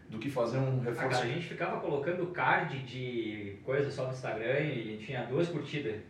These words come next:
Speaker 2: Eu,
Speaker 1: É.
Speaker 2: eu acho que quando a gente começou a humanizar as coisas e realmente mostrar um pouco mais o que, que a gente fazia realmente no nosso dia a dia,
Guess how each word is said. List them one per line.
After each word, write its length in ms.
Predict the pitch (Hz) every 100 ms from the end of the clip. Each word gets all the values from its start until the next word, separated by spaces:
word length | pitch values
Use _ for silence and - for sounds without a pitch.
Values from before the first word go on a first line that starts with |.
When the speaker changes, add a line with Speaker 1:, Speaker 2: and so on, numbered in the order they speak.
| - - -
Speaker 2:
Eu, 120 | 131
Speaker 1:
É. 200 | - 170
Speaker 2:
eu 60 | 170
acho 240 | 165 -
que 80 | -
quando 260 | 190 202 214 -
a 140 | 170
gente 180 | 170 -
começou 440 | 170 156 151 165
a 40 | 147
humanizar 560 | 143 143 131 120 127
as 120 | 156 -
coisas 320 | 123 147 127
e 40 |
realmente 380 | 117 127 127 -
mostrar 360 | - 117 - 127
um 60 | 135
pouco 300 | 135 131 120
mais 440 | 120 123 107 -
o 60 | 101
que, 120 | -
que 100 | 135
a 60 | 139
gente 200 | 143 139
fazia 380 | 135 123 120 123
realmente 420 | 120 120 123 -
no 80 | 120
nosso 280 | 117 117
dia 240 | 120 113 107
a 40 |
dia, 420 | 104 127 - -